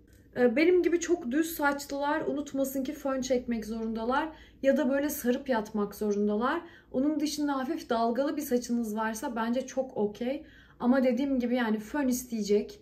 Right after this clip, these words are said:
Onu unutmayın. En azından şöyle bir fırçayla önleri kıvırttırmak isteyecek. E, bu modeli verebilmek için. Onun haricinde düz indiğinde çok çok güzel bir görüntü olacağını düşünmüyorum. Ama yani ne bir makas izi var saçımda, ne böyle bir hani burası çok fazla yamuk oldu ya da burası çok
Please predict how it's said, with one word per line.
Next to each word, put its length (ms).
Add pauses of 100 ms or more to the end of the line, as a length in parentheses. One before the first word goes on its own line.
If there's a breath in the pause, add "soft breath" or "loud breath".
(140)
Onu 180
unutmayın. 640 (260 loud breath)
En 120
azından 400
şöyle 340
bir 100
fırçayla 720
önleri 440
kıvırttırmak 720
isteyecek. 680 (400 soft breath)
E, 140
bu 80
modeli 380
verebilmek 480
için. 240
Onun 220
haricinde 460
düz 200
indiğinde 440
çok 220
çok 220
güzel 260
bir 60
görüntü 320
olacağını 440
düşünmüyorum. 640 (100)
Ama 220
yani 200
ne 140
bir 60
makas 440
izi 220
var 180
saçımda, 640 (420 loud breath)
ne 160
böyle 260
bir 80
hani 320
burası 280
çok 200
fazla 380
yamuk 280
oldu 300
ya 100
da 140
burası 280
çok 340